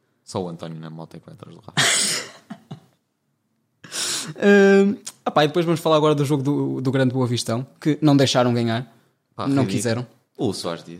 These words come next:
Speaker 1: é a expulsão mais ridícula da história.
Speaker 2: Yeah.
Speaker 1: Primeiro nem sequer é falta.
Speaker 2: Uhum.
Speaker 1: Depois dá o amarelo.
Speaker 2: Seba Pérez, né?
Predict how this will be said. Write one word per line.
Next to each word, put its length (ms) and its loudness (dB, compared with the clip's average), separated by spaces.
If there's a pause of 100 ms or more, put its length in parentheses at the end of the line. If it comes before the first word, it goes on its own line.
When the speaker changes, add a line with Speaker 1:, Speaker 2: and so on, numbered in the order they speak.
Speaker 1:
é 80 -10
a 20 -6
expulsão 380 -14
mais 180 -14
ridícula 400 -18
da 80 -20
história. 220 -20
Speaker 2:
Yeah. 140 -10
Speaker 1:
Primeiro 220 -6
nem 80 -6
sequer 200 -8
é 80 -10
falta. 280 -16 (260)
Speaker 2:
Uhum. 280 0 (360)
Speaker 1:
Depois 260 -12
dá 100 -12
o 120 -8
amarelo. 400 -10
Speaker 2:
Seba 340 -6
Pérez, 300 -6
né? 140 -8